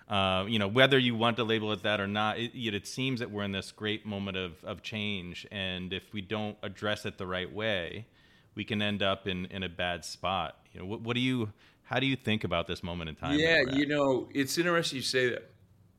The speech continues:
Speaker 2: because after a while, your pattern recognition just kicks in. You know, like, back in the early eighties when we, when we started G M F Robotics, you know, that was a whole technology paradigm shift.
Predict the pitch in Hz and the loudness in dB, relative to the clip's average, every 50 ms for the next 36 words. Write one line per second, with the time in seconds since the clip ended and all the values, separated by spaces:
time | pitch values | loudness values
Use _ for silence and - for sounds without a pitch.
0 | _ _ - 139 139 - 139 139 135 131 131 147 165 196 - - 156 127 117 107 | _ _ -4 -4 -4 0 2 4 4 4 2 0 -2 -2 -2 0 0 0 0 2
1 | 117 127 131 131 120 117 113 107 110 - 135 160 202 190 156 131 117 113 113 - | 2 2 2 2 2 -2 -4 -6 -6 -6 -4 -4 -4 -4 -4 -4 -4 -4 -4 -4
2 | 110 104 107 107 107 107 - 95 - - - - - - - _ _ _ _ - | -6 -6 -4 -6 -6 -8 -10 -14 -18 -20 -20 -20 -20 -20 -20 _ _ _ _ -6
3 | - 147 135 - - - - 131 123 - - - - 143 156 139 127 117 110 113 | -2 0 0 0 -2 -2 -2 -2 -2 -2 -2 -4 -4 -2 0 0 0 0 -2 -4
4 | 113 143 147 135 127 120 117 120 120 120 117 - - - - - _ _ _ _ | -4 -2 0 2 2 4 4 4 4 2 2 -2 -10 -20 -20 -20 _ _ _ _
5 | _ _ - 127 127 139 139 160 147 135 135 127 127 135 139 127 123 120 120 120 | _ _ 4 6 6 6 6 4 4 4 4 4 6 6 6 4 4 2 2 4
6 | 123 135 135 139 139 127 117 120 120 117 113 113 117 117 107 - - - - 120 | 4 4 6 4 2 2 0 -2 -2 -2 -2 -2 -4 -4 -4 -6 -8 -6 -2 0
7 | 123 120 117 120 113 101 - - 123 123 131 135 135 127 - 95 95 113 127 127 | 0 0 0 -2 -2 -2 2 4 6 8 8 8 6 4 0 -4 -2 -2 0 2
8 | 123 127 127 - - 117 117 107 87 113 110 117 127 131 143 135 - - - - | 2 2 2 2 -2 -2 -2 -2 0 2 4 4 4 4 2 0 -4 -12 -20 -20
9 | - - - - _ - 127 147 160 147 139 127 120 113 - - - - 107 131 | -20 -20 -20 -18 _ 0 4 6 6 6 6 4 2 2 0 -6 -14 -6 2 8
10 | 131 143 156 170 170 170 143 151 143 120 120 135 135 135 135 135 135 131 127 - | 10 10 10 10 8 6 4 4 2 2 4 2 2 2 0 2 0 0 0 2
11 | 127 127 123 127 123 120 - 117 104 - 151 170 190 196 185 156 123 120 113 101 | 2 2 4 4 2 0 -2 -6 -4 0 0 2 2 4 4 4 4 4 2 0
12 | 95 - - 113 101 98 - | -2 -2 -2 -2 -2 -2 -4